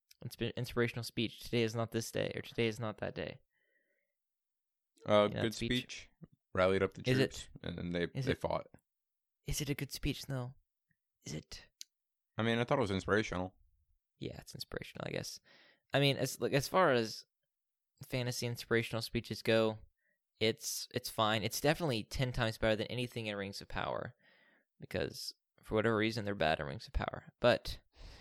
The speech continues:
Speaker 1: it's fine. Um, and, but I, I think that it, it, they, they should have known that it was going to be memed, because it's, it's very meme-, memeable, you know? Yeah, I, I, today, one day I will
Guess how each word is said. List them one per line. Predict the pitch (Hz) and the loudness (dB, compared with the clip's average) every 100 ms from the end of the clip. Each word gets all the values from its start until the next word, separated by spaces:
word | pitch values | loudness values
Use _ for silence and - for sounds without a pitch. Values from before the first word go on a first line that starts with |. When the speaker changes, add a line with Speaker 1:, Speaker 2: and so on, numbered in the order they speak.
| - - - | -20 -20 -6
Speaker 1:
it's | - - - | -6 -6 -8
fine. | - 50 - - - _ _ - | -8 -8 -12 -16 -20 _ _ -4
Um, | 117 113 - | 0 0 2
and, | 139 131 | 2 6
but | 131 | 8
I, | 123 - 123 | 8 8 4
I | |
think | 123 117 | 2 0
that | 117 107 | 2 4
it, | 104 107 | 4 2
it, | 107 - - | 0 -2 -6
they, | 120 120 113 123 - | 2 2 2 -2 -4
they | |
should | 123 131 | -4 -4
have | 107 | -4
known | 104 104 98 95 98 | -2 0 -2 -6 -8
that | 95 95 - - - - _ _ | -6 -6 -8 -18 -18 -20 _ _
it | 117 | -4
was | 110 | -4
going | 110 101 | -4 -6
to | |
be | 95 | -6
memed, | 90 92 82 85 - | -8 -8 -10 -12 -14
because | - - 73 - - - _ _ _ _ _ - | -8 -6 -6 -6 -10 -14 _ _ _ _ _ -4
it's, | 101 - - _ - | -4 -4 -14 _ -8
it's | 107 - | -6 -4
very | 76 58 62 | -4 -4 -6
meme-, | 64 62 - | -10 -10 -10
memeable, | 113 78 64 - - _ - | -8 -6 -8 -10 -12 _ -16
you | - | -10
know? | 53 - - _ _ _ _ _ _ _ _ _ _ _ _ _ _ _ _ _ - | -10 -12 -20 _ _ _ _ _ _ _ _ _ _ _ _ _ _ _ _ _ -8
Yeah, | 127 123 | -2 4
I, | 123 95 127 | 4 6 4
I, | |
today, | 110 - 139 - | 4 4 4 8
one | 151 156 | 8 10
day | 135 127 120 | 10 10 8
I | 104 117 | 6 4
will | 117 117 110 104 | 6 6 6 2